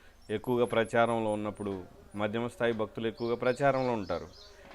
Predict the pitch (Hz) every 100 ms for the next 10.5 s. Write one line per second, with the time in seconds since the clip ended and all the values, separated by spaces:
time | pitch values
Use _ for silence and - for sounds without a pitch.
0 | - 117 127 123 123 127 143 147 143 143
1 | 139 135 127 123 123 120 120 110 104 101
2 | 90 85 82 104 117 123 120 117 127 127
3 | 123 127 135 120 104 104 98 101 104 113
4 | 110 117 123 113 104 110 - 120 107 98
5 | 95 95 131 98 101 104 - 110 113 110
6 | 104 98 92 95 156 - - - - -
7 | 110 127 170 165 160 156 139 123 139 131
8 | 127 120 110 107 110 113 107 95 - -
9 | - - - - 123 131 127 120 113 104
10 | 101 95 101 85 -